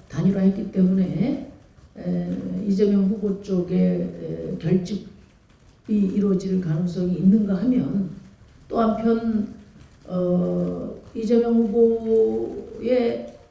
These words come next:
당선 가능성에 대한 회의도 또, 어,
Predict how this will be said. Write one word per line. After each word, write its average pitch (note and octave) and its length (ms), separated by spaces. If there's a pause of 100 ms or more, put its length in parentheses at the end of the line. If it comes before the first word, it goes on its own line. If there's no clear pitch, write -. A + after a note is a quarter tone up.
(1120)
당선 B3+ 440
가능성에 F#3 640
대한 E3+ 800
회의도 G#3+ 580 (320)
또, E3 400 (300)
어, D#3+ 440